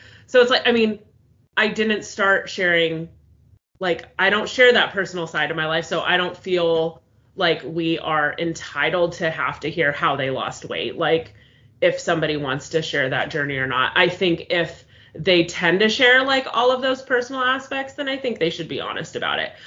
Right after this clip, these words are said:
But I think if they have never been about sharing, like, that type of side of their life, I don't feel like they owe that to us. But that's just my two cents.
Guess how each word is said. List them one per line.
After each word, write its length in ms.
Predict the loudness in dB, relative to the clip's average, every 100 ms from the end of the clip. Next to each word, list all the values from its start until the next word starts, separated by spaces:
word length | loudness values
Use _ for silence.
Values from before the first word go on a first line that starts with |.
| -8 2
But 80 |
I 160 | 4 6
think 140 | 2
if 100 | 2
they 160 | 4 4
have 200 | 4 2
never 280 | 0 0 -2
been 140 | -2
about 280 | -2 -4 -4
sharing, 360 | -6 -4 -4 -4
like, 200 | -8 -6
that 180 | -8 -6
type 240 | -6 -6
of 260 | -6 -8 -10 -20 _ _
side 300 | -4 -2 -2
of 120 | -4
their 140 | -2
life, 360 | -2 0 -2 -4 -8
I 100 | -8
don't 300 | -4 -6 -6
feel 120 | -6
like 220 | -6 -6
they 140 | -6 -6
owe 120 | -6
that 220 | -8 -10
to 140 | -12 -14
us. 400 | -16 -18 -20 -20 -20 -14
But 100 | -4
that's 180 | -4 -4
just 160 | -12
my 260 | -14 -12 -14 -18 -18
two 140 | -18
cents. 480 | -16 -18 -18 -20